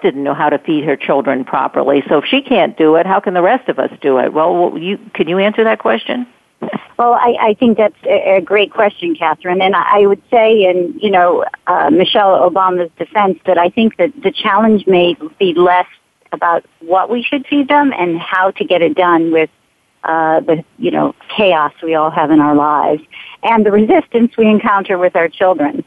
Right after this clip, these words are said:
Speaker 2: So, um, I do think she was right about saying, you know, proper nutrition is not, unless you seek it out, even a class that's, you know, part of the curriculum at Harvard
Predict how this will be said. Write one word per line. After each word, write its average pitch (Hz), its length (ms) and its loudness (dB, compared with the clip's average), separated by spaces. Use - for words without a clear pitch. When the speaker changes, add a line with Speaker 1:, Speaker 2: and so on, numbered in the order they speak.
Speaker 2:
So, 175 360 2
um, 185 440 -2
I 202 120 0
do 269 280 2
think 247 240 -2
she 202 200 -2
was 180 180 0
right 190 260 2
about 180 280 0
saying, 175 480 2
you 190 80 -4
know, 170 120 2
proper 180 400 -4
nutrition 185 540 0
is 160 160 0
not, 170 380 0
unless 165 400 -2
you 160 180 -8
seek 160 140 -8
it 170 80 -4
out, 208 260 0
even 165 420 -4
a 175 60 -10
class 175 300 -2
that's, 180 180 0
you 185 120 -2
know, 165 260 0
part 165 120 -4
of 160 80 -4
the 180 80 0
curriculum 202 480 0
at 196 60 0
Harvard 202 520 0